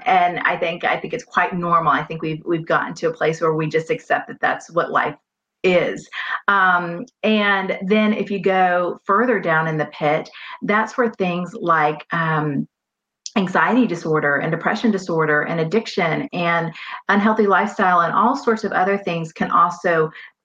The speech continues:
get f-, fed at that le-, that next level, because we just keep getting put, kinda like whack-a-mole. We just keep getting further and further. So if we're not addressing, uh, the leadership pit at that first level,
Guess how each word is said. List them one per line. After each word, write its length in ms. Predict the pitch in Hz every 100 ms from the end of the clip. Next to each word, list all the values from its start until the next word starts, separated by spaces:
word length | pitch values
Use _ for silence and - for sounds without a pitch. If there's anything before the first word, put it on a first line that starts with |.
| -
get 160 | 196 -
f-, 400 | - - - -
fed 380 | 220 196 165 - -
at 140 | 180
that 220 | 160 -
le-, 220 | 175 170 180
that 220 | 165 165
next 360 | 175 170 - 175
level, 420 | 170 165 165 208
because 380 | 190 196 185 180
we 100 | 180
just 220 | 180 170
keep 240 | - 170
getting 280 | 180 170 165
put, 140 | - -
kinda 240 | - 156
like 120 | 156
whack-a-mole. 520 | - 151 165 165 175 - - -
We 80 | 196
just 180 | 185
keep 200 | - -
getting 260 | 185 170 165
further 220 | 185 180
and 160 | 170 165
further. 240 | 185 175
So 140 | 170 202
if 120 | -
we're 120 | 226
not 200 | 269 269
addressing, 720 | 180 165 160 160 165 160 160 - - - -
uh, 200 | 170 165
the 80 | 170
leadership 640 | 175 190 196 - 180 -
pit 360 | 180 160 156 - 156
at 240 | 160 160
that 180 | 160 - -
first 320 | 170 185 -
level, 520 | 117 120 139 151 151